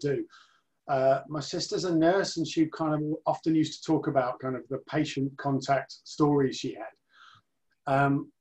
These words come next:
and, and I kind of was interested in it. And when I was about sixteen, I had a, you know, typical footballer having a, a knee injury. I went and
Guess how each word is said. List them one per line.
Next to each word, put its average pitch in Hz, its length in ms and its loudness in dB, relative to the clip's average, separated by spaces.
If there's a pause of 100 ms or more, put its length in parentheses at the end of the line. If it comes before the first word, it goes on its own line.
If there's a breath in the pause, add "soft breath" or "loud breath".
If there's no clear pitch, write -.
(160)
and, 147 140 2
and 160 200 4
I 147 40 2
kind 156 220 0
of 135 60 0
was 135 220 -2 (160)
interested 151 480 0
in 165 160 6
it. 170 140 2 (100)
And 127 260 -2 (140)
when 147 160 2
I 143 60 4
was 139 140 2
about 131 280 2
sixteen, 135 600 -2 (200)
I 113 60 -8
had 123 120 -4
a, 120 80 -4 (400)
you 135 60 -2
know, - 140 -2
typical 131 300 -4
footballer 135 400 0
having 127 240 -2
a, 123 160 -6 (100)
a 127 80 -4
knee 135 180 0
injury. 135 400 2 (300 soft breath)
I 139 60 2
went 151 200 2
and 131 140 -4